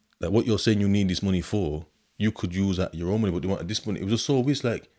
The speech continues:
well, why did you offer it? I wouldn't have took it. And especially if you said, "Oh, I want it back within six months," I wouldn't have took it because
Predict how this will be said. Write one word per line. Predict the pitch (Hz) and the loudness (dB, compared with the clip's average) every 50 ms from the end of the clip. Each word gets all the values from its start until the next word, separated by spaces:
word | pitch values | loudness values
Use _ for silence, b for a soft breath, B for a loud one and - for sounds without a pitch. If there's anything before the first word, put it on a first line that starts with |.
| _ _ - | _ _ -4
well, | 117 110 | -4 -2
why | 104 113 135 156 | 0 0 2 2
did | 160 170 147 | 2 2 2
you | 127 - - | 2 2 2
offer | 139 - - - 185 175 | 0 -2 -2 -2 -2 -2
it? | 113 - | 0 0
I | 117 | 2
wouldn't | 143 - | 0 0
have | - - | 0 -2
took | - - 135 - - | -2 -2 -4 -2 -2
it. | 185 - - - | -4 -4 -4 -2
And | - 104 | -2 -2
especially | - - 165 - - 156 | 0 0 0 0 0 0
if | - | 2
you | 147 | 2
said, | - 135 113 | 2 2 2
"Oh, | - 123 117 | 2 2 2
I | - 101 | 2 4
want | 117 123 90 | 4 4 4
it | 80 95 | 2 2
back | 110 - - | 0 0 2
within | 113 107 113 110 | 0 0 0 0
six | - - - - | 0 -2 0 0
months," | 120 107 | 0 2
I | - | 2
wouldn't | 104 139 - | 2 2 2
have | - - | 0 0
took | - - - - - | -2 -2 -4 -4 -4
it | - | -4
because | 104 - - 98 - - | -4 -2 -2 -2 -2 -2